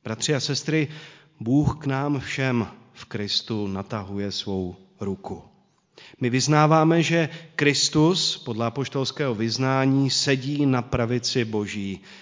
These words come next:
Mohli bychom tento obraz dnes ještě dotáhnout. Kristus je ta Boží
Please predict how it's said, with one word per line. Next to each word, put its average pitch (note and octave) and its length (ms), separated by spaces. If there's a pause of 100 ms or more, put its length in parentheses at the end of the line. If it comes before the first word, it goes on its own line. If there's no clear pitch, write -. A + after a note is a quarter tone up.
(280)
Mohli G#2+ 260
bychom B2+ 340
tento C3+ 320
obraz A2+ 440
dnes A#2 320
ještě A2+ 320
dotáhnout. F#2 920 (520)
Kristus - 880 (380)
je A2 120
ta G#2 200
Boží A2+ 600